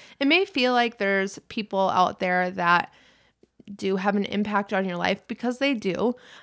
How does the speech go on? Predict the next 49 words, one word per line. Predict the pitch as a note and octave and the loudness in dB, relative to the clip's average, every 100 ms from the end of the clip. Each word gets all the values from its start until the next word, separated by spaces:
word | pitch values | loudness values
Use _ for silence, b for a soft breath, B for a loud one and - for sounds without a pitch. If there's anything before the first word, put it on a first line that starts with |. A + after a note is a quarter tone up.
| - | 0
Um, | A3 G3+ F#3 F#3 - - | 2 2 0 -4 -10 -2
but | A3+ A3 - | 0 0 0
it's | A#3 B3 | -2 -2
taken | - C#4+ D#4 F4+ D4 | -6 -8 -4 -4 -4
me | C#4 C4 B3 | -2 -2 -2
the | A3+ A3+ | -4 -6
last | G#3+ G3 G#3 B3 - | -4 -2 -2 -4 -8
four | G#3 G#3+ | -4 -2
years | G3 F#3+ G#3 | -2 -4 -4
of | |
me | G3+ F3+ | -4 -4
being | F#3+ F#3 G3 | -4 -4 -6
single | - F3+ F3+ F3+ | -8 -6 -4 -4
to | F#3+ - | -6 -4
really | G#3+ G3+ G3+ G#3+ | -4 -2 -2 -2
take | A#3 - G#3 | -4 -6 -6
the | G#3 | -6
time | G3+ F#3+ F#3 G3 | -4 0 0 -2
to | G#3 | -8
focus | - F3+ F#3 G#3 G3+ - | -4 -4 -4 -6 -6 -4
on | F#3 F#3 | -4 -2
myself | F#3+ F#3 F#3 G3 G3 B3 D4+ - B B B - | -4 -4 -6 -4 0 0 -2 -8 B B B -6
and | G#3+ G3+ F#3+ F#3+ G#3 b b - | -2 0 0 -4 -10 b b -2
really | A3 A3+ | 0 2
get | G#3 G3+ | 0 -4
to | - | -4
know | G3 F3 F3 | -2 -2 -4
me, | F3 E3+ E3+ G3 G3+ | -8 -8 -6 -6 -6
because | A#3 G#3+ G#3 | -6 -4 -2
I | A3 | -4
feel | A#3+ B3+ | -2 2
like | A#3 G#3+ - b b _ _ _ _ _ | 2 0 -4 b b _ _ _ _ _
all | G3 G#3 | 2 2
throughout | A3 G#3 F#3+ | 2 2 2
my | F#3+ | -2
entire | F#3 F3+ F#3+ F#3 | -4 -6 -6 -4
life, | F3+ F3+ F3+ F3 G3 - | -2 -2 -2 -4 -6 -6
I | G3 | -4
have | F#3 F#3+ F#3+ | -4 -4 -2
not | F3+ F#3 | -2 -2
had | G3+ G3+ | -4 -6
the | F#3+ | -8
chance | - - G#3+ G3+ G3+ - | -8 -4 0 0 -2 -8
to | |
just | F#3+ G3 - | -8 -8 -6
really | G3+ G3+ G3+ | -4 -2 -2
sit | G3+ - G#3 G3 | -4 -6 -6 -4
down | G#3 F#3+ F#3+ G3 G3 | 0 4 4 2 -2
and | F3 | -4